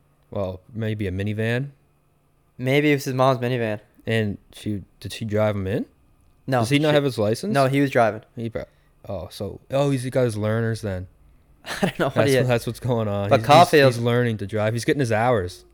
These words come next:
Speaker 2: Yeah, <laughs> maybe that's
Speaker 1: <laughs> He's
Speaker 2: what's
Speaker 1: getting
Speaker 2: going
Speaker 1: his
Speaker 2: on, yeah.
Speaker 1: hours right now.
Speaker 2: Caulfield came in on a Mercedes too. Nice Mercedes rig.
Speaker 1: The boys
Speaker 2: Gallagher
Speaker 1: love
Speaker 2: had it.
Speaker 1: the, love Merc there, eh?
Speaker 2: Yeah, they, a lot of them were driving it. And Josh Anderson was driving a, uh, big Chevy Tahoe.
Speaker 1: Hmm.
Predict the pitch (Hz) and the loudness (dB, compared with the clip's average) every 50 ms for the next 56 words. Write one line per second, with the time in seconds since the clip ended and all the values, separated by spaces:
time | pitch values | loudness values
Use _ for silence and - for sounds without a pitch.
0 | _ _ - - 147 147 156 - - 143 151 - 247 226 226 196 175 208 185 160 | _ _ -10 -2 0 2 2 2 0 -2 0 2 4 8 8 8 10 8 6 6
1 | - 170 156 143 139 135 131 127 127 127 135 139 160 165 151 147 135 123 127 - | 8 8 10 10 10 8 8 8 8 8 8 8 8 6 6 6 4 4 4 2
2 | 139 117 117 - - _ - - 143 151 165 - 175 170 156 - 151 147 143 135 | 2 0 0 -4 -8 _ 2 6 8 8 8 8 6 2 4 4 4 4 4 4
3 | 135 131 131 131 131 123 123 120 120 117 113 - - 113 110 110 113 110 110 - | 4 2 2 2 2 0 0 0 -2 -4 -4 -2 0 0 0 0 -2 -4 -6 -4
4 | 117 110 107 107 120 - _ - - _ _ - - _ _ _ - 98 117 117 | -4 -2 -2 -4 -6 -12 _ -20 -20 _ _ -20 -20 _ _ _ -12 -8 -6 -6
5 | 120 - 120 117 120 - 110 110 113 117 117 117 110 107 107 110 113 - _ - | -6 -4 -6 -8 -6 -6 -6 -4 -4 -4 -4 -4 -4 -4 -4 -6 -8 -12 _ -14
6 | 117 107 104 101 107 107 117 117 117 110 107 120 117 107 104 101 101 - _ _ | -10 -4 -2 0 2 4 6 6 6 4 4 2 0 0 0 0 -2 -6 _ _
7 | - - 107 110 110 110 104 107 104 101 104 104 - - 110 101 98 92 92 90 | -12 -6 -2 0 0 0 0 -2 -2 -2 -2 -2 -2 -2 -2 0 0 0 -2 -2
8 | 101 127 131 - - 127 135 147 185 220 233 - 156 135 131 123 82 73 87 131 | -4 -6 -6 -6 0 4 6 8 10 10 10 8 8 6 2 0 -2 -2 0 2
9 | 135 147 170 185 190 180 160 131 127 120 120 143 165 156 123 - - _ _ _ | 4 4 4 4 2 2 2 4 4 4 4 4 2 0 -6 -6 -10 _ _ _
10 | _ _ _ - - _ - 139 143 139 127 151 151 156 147 - 151 143 147 151 | _ _ _ -20 -16 _ -4 -2 -2 2 6 8 8 8 8 6 4 2 2 2
11 | 143 - 147 131 131 123 120 131 127 131 131 131 127 127 123 123 120 117 110 127 | 0 0 0 0 0 2 4 6 6 6 6 4 2 0 2 2 2 2 4 4
12 | 131 131 110 - - - - - _ - - - - 143 131 127 127 120 131 123 | 2 2 2 -2 -16 -20 -20 -20 _ -12 -4 0 2 2 2 2 0 0 2 2
13 | 127 127 123 101 - - _ _ _ _ _ _ _ _ _ _ _ - - - | 4 4 2 -2 -4 -8 _ _ _ _ _ _ _ _ _ _ _ -20 -20 -20
14 | _ - - - 240 | _ -14 -6 -4 -4